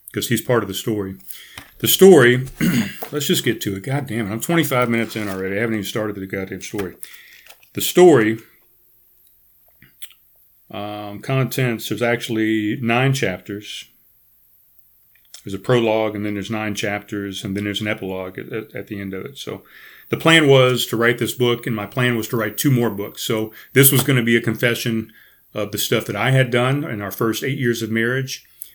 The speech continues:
My second book, with the permission of, uh, my ex-wife, was gonna be to write about what my ex-wife did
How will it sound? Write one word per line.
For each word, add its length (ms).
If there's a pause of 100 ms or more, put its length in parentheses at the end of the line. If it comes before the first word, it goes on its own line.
(160)
My 100
second 480
book, 240
with 120
the 60
permission 640 (120)
of, 240
uh, 380
my 160
ex-wife, 500 (400)
was 180
gonna 220
be 580
to 160
write 320
about 320
what 360 (600)
my 160
ex-wife 420
did 260